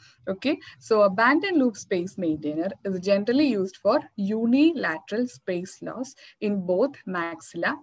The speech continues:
and mandible. It can also be given bilaterally. Hmm? You can also give a band and loop space maintainer bilaterally also. So typically a band and loop space maintainer is used for a unilateral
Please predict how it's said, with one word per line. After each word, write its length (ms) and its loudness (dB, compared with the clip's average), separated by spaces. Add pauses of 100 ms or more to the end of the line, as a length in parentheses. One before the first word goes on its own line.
and 160 -2
mandible. 440 -2 (420)
It 120 -4
can 200 2
also 400 2
be 140 2
given 360 0 (180)
bilaterally. 680 0 (280)
Hmm? 80 0 (160)
You 100 -8
can 180 -4
also 360 -2
give 180 -4
a 100 0
band 320 -4
and 140 -2
loop 160 -4
space 380 -10
maintainer 500 -6 (100)
bilaterally 720 -6
also. 320 -4 (300)
So 240 -2
typically 680 -2
a 100 -2
band 320 -2
and 140 2
loop 180 -4
space 380 -8
maintainer 560 -4 (680)
is 200 -6
used 280 -6
for 200 2
a 180 2
unilateral 1000 -2